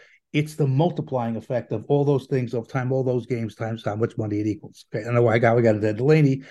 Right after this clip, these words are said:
but I figured he'd give him a pop 'cause he was instrumental in the start of the network, and he's a great guy and a good friend of mine. So there you go, Ed. If you're listening, there's your pop. But anyway, um, this really does go back to that. That's the situation because, you know, it's,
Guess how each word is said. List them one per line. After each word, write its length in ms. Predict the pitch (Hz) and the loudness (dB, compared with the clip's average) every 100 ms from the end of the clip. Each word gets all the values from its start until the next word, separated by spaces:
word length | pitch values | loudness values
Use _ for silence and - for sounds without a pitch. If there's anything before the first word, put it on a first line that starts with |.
| - | -6
but 120 | 117 | -4
I 20 | - | 0
figured 220 | 131 120 | 0 2
he'd 160 | 135 | 2
give 160 | 139 131 | 2 0
him 80 | 120 | 0
a 60 | |
pop 300 | 107 123 117 | 0 -2 -2
'cause 120 | - - | -6 -8
he 80 | |
was 140 | 120 117 | -4 -2
instrumental 420 | 117 - 113 113 | -2 -2 -2 -2
in 80 | 110 | -4
the 40 | |
start 200 | 95 117 | -8 -6
of 60 | 110 | -4
the 60 | |
network, 280 | 110 120 117 | -4 -2 -4
and 80 | 113 | -4
he's 100 | 104 | -6
a 60 | 104 | -2
great 240 | 107 101 | -2 0
guy 100 | 107 | -2
and 100 | 107 | -4
a 40 | |
good 160 | 107 95 | -4 -4
friend 160 | 98 90 | -4 -6
of 80 | |
mine. 100 | 90 - - - | -10 -14 -8 2
So 100 | 135 | 6
there 140 | 139 | 6
you 80 | 127 | 8
go, 160 | 127 | 8
Ed. 160 | 123 120 113 | 6 4 0
If 80 | 113 | 0
you're 80 | |
listening, 340 | 120 135 135 120 | 2 2 2 0
there's 160 | 123 | 2
your 100 | 123 | 0
pop. 280 | 101 113 120 _ - - - | 0 0 -2 _ -20 -20 -8
But 240 | - - - | -2 0 4
anyway, 320 | 165 127 123 - _ - _ | 6 6 4 0 _ -20 _
um, 360 | 135 135 135 - _ _ _ | 0 0 -2 -8 _ _ _
this 220 | 196 196 170 | 0 0 2
really 240 | 180 185 | 2 2
does 260 | 165 156 156 | 2 0 0
go 140 | 143 | -2
back 320 | 131 131 131 | -2 -4 -4
to 260 | 127 117 117 - | -6 -6 -6 -6
that. 280 | 120 120 131 | -4 -4 0
That's 280 | 135 147 - | -2 -2 -8
the 80 | |
situation 580 | 135 143 131 127 113 - - - | -8 -6 -4 -2 -2 -4 -8 -6
because, 360 | 123 123 117 - - - - | -2 0 0 -6 -20 -20 -2
you 80 | 156 | 0
know, 100 | 151 | 0
it's, 180 | 165 - | -2 -6